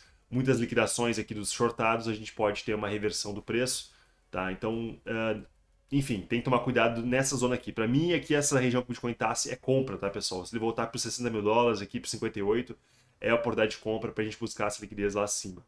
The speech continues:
bom? É o que eu tô postando aqui agora, nesse momento, e fazendo. No curto prazo, vamos puxar liquidez no curto prazo também,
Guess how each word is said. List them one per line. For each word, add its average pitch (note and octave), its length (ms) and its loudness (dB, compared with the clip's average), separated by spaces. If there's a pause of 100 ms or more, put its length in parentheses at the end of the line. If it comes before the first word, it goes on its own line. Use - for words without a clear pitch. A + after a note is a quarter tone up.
(140)
bom? G#2+ 260 -4
É A2 60 -2
o - 40 -4
que B2 80 -8
eu A#2 40 -8
tô A2+ 100 -2
postando A2 360 -4
aqui G#2 100 -6
agora, G#2 260 0
nesse G#2 240 -4
momento, A#2 380 -4 (320)
e A#2 80 -6
fazendo. G2+ 400 -2
No C3 120 -2
curto D#3 200 2
prazo, C#3+ 240 6
vamos D3 160 -2
puxar E3+ 80 0
liquidez C#3+ 380 0
no - 60 -18
curto C3 180 -4
prazo A2+ 280 -2
também, B2 280 -4